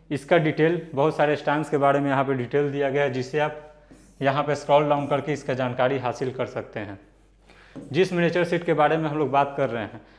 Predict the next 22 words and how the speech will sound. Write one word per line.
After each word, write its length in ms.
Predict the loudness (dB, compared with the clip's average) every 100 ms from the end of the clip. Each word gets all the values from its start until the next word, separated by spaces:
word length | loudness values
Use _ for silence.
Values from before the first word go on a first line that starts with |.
| _ -2
हमारे 300 | 2 2 2
वेबसाइट 460 | 0 0 0 0
के 100 | -2
दाहिने 360 | -2 -2 -2 -4
हिस्से 360 | -6 -8 -6
में 220 | -4 -4 -4
एक 160 | -4
सर्च 300 | -2 -4 -2
बॉक्स 240 | -2 -2 -2
दिखेगा। 520 | -8 -4 -2 -2 -4 -18 -8 -4
इस 200 | -2 2
सर्च 240 | 0 0
बॉक्स 280 | -2 -2 -4
पे 140 | 0
आपको 280 | 2 2 0
लिखना 420 | 0 -2 -2 -2
है 80 | -4
हमारे 340 | -4 -2 0
मिनिएचर 340 | 0 -2 -2 -4
सीट 240 | -4 -6
का 120 | -4
नाम। 260 | -4 -4